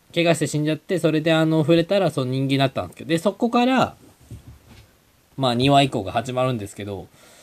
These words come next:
そのね、あの、少年とかの感情が、これはまた本当に良くて、めちゃくちゃ面白かったんですよ。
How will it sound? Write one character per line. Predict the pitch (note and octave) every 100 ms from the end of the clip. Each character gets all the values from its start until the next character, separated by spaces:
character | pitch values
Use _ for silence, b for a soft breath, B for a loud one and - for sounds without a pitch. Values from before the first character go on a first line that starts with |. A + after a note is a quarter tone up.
| b
そ | - -
の | D3+
ね、 | E3 D#3+
あ | C#3+
の、 | C#3 C3+
少 | B2+ E3+ F3
年 | F3+
と | E3+
か | E3+
の | D3+ A#2
感 | D3 D3+
情 | D3 D#3
が、 | C#3+
こ | C3+ C#3
れ |
は | E3
ま | G3+
た | G3
本 | E3+ G3 F#3+
当 | F3+
に | F3
良 | F3
く | E3+
て、 | - A#2+ G#2 - - _ _ _ _ _ _ _ - _ -
め | F#2 G2+
ち |
ゃ | C#3
く |
ち | -
ゃ |
面 | D#3+ D#3
白 | D#3+
か | C#3
っ |
た | - A#2
ん |
で | G#2
す |
よ。 | G#2